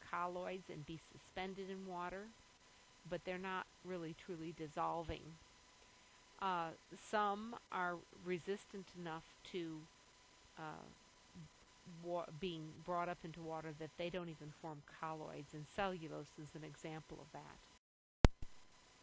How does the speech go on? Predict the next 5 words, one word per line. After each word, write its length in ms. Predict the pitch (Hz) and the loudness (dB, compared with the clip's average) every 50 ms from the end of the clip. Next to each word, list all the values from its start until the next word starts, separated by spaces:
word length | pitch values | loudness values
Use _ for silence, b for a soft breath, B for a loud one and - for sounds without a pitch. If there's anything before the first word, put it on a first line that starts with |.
| - - - - - - - - - - - - - - - - - - - - - - - - - - - - - - - - | -20 -20 -20 -20 -18 -18 -18 -18 -18 -18 -18 -18 -18 -20 -20 -20 -20 -20 -20 -20 -20 -20 -20 -20 -20 -20 -20 -20 -20 -20 -6 -2
Examples 640 | - 185 165 156 185 180 190 202 - - 214 196 - | -2 0 0 2 2 2 2 2 0 0 -2 -2 -2
of 120 | 196 170 - | -6 -6 -6
the 60 | 170 | -6
polysaccharides 1080 | - - 196 175 170 165 170 - - 170 165 165 - - 185 185 185 214 233 - - - - | -4 -2 0 0 0 -2 -2 0 0 2 2 0 0 0 2 2 2 0 -2 -4 -8 -8 -6
are 180 | - 156 156 | -6 -6 -6